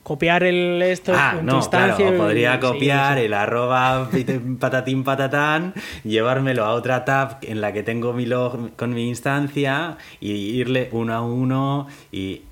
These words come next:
Speaker 2: no sé cuál es la
Speaker 1: Sí.
Speaker 2: solución, pero esto no puede ser así, tío. Esto es un problema, es que
Speaker 1: Tendrán que mejorarlo, desde luego, sí, sí.
Speaker 2: Este, estas son las cosas a mí que me frenan tanto. El, el tema de esto es como, jolín,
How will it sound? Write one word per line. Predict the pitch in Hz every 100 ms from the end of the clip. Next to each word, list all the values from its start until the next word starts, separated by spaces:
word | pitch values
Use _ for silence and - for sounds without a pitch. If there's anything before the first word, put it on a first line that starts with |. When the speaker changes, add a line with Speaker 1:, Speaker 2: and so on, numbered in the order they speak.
| - _ _ - - _ -
Speaker 2:
no | 101 110
sé | - 104
cuál | 104
es | 101
la | 101 92
Speaker 1:
Sí. | 170
Speaker 2:
solución, | 90 92 95 92
pero | 82 85 82 80
esto | - - 90
no | 87
puede | 76 71
ser | - 67
así, | - 85 82
tío. | - 82
Esto | 71 -
es | -
un | 101
problema, | 90 98 87 98 101 87
es | 98
que | - 101 131 127
Speaker 1:
Tendrán | 170 165 180 196
que | 220
mejorarlo, | 160 160 170 170 151
desde | 143 143
luego, | 143 151 135
sí, | 135
sí. | 147 147 143 135 _ _ -
Speaker 2:
Este, | 117 - 143
estas | 143 143 175
son | 175 180
las | 160
cosas | 165 160 147
a | 143
mí | 139
que | 135
me | 107
frenan | - 120 113 110 104 98
tanto. | 117 113 104 92 85
El, | 90 98 95 98 87 -
el | 101 101 101 95 110
tema | 131 143
de | 143
esto | 139 165
es | 143 -
como, | 120 104
jolín, | 95 - 120 110 110 87